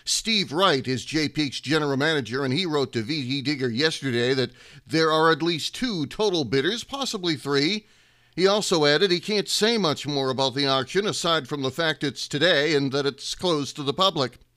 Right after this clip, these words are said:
Michael Goldberg, the court-appointed receiver in charge of overseeing Jay Peak, stated in an August first filing in federal court in Florida that Pacific Group Resorts, Inc had offered an initial bid of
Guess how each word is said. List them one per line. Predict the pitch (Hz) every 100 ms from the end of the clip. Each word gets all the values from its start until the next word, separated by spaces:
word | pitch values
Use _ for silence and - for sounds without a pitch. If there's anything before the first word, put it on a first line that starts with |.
| - - -
Michael | 170 247 247 185
Goldberg, | 110 170 208 180 131 131 113 107
the | 151
court-appointed | - 208 170 151 180 165 143
receiver | 143 - 190 147 156
in | 127
charge | - 185 175 123
of | 135
overseeing | 160 139 143 - 220 143 123
Jay | 135 131
Peak, | - 151 214 - - -
stated | - - 196 185 151
in | 151
an |
August | 156 196 202 147 -
first | - 196 175 -
filing | - 170 196 170 139
in | 123
federal | 113 190 170 131
court | - 180 117
in |
Florida | 98 175 175 127 135 - - - -
that | 139 -
Pacific | 143 - 262 220
Group | 120 175 -
Resorts, | 165 127 156 175 -
Inc | 160 160
had | 151 147
offered | 196 180 160
an | 147
initial | 156 240 - 233
bid | 160 170 160
of | 151